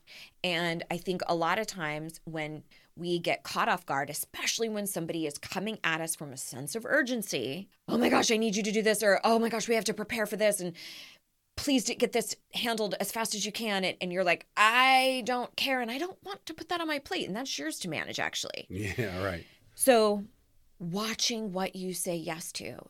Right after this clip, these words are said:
Speaker 1: And one thing that is very easy to say is, no matter what somebody's asking for of you, if, from you, if you don't have the ability to follow through,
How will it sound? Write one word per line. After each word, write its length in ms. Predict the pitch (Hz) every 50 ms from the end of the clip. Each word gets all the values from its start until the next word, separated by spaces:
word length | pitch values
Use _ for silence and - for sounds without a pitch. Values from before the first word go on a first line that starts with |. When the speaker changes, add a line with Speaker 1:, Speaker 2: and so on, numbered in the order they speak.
| _ -
Speaker 1:
And 340 | 202 185 190 - 147 160
one 240 | 175 180 175 196 208
thing 240 | 202 220 202 208 208
that 200 | 185 156 - -
is 180 | - 165 160 156
very 460 | 151 160 165 190 151 123 143 175 185
easy 340 | - - 196 185 175 196 196
to 100 | 202 202
say 460 | - - 170 160 156 165 170 - - _
is, 480 | - 165 151 151 143 143 147 143 - - - - - - - - _ _ _ _ _ _ _ -
no 120 | 180 175
matter 200 | 170 170 165 165
what 320 | 156 156 151 - - - -
somebody's 360 | - 202 202 202 214 214 208
asking 460 | 214 208 226 208 - - 208 180 175
for 220 | - 170 156 156 156
of 100 | 151 156
you, 300 | 147 151 151 147 151 - - -
if, 180 | 165 - - - - - - -
from 320 | - 180 156 151 156 160
you, 360 | 156 147 143 139 120 98 - -
if 180 | - 175 170 -
you 300 | 165 170 170 175 170 - - 165 151
don't 300 | - 180 165 175 175 185
have 180 | - 208 202
the 140 | 185 202 196
ability 400 | 185 175 170 175 175 170 156 156
to 80 | 165 165
follow 340 | - - 151 143 147 156 160
through, 560 | - - - 160 160 151 139 131 147 160